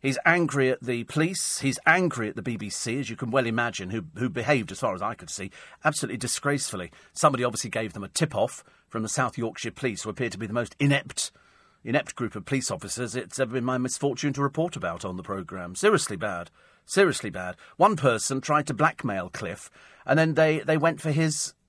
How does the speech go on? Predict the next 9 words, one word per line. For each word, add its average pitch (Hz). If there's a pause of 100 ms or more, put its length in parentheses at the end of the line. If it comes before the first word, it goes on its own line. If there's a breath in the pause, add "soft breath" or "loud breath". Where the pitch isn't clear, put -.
(140)
you 156
know, 139
accusation 143
that 120
Cliff 147
had 143
tried 135
to, 131
uh, 131